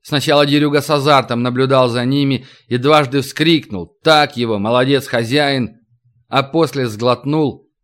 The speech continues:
сильно побледнел и отшвырнул бинокль.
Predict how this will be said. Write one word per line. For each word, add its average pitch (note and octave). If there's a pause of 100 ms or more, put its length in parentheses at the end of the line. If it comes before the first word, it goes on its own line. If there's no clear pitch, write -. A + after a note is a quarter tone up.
(140)
сильно C#3+
побледнел A#2+ (180)
и C3
отшвырнул C3+
бинокль. A#2+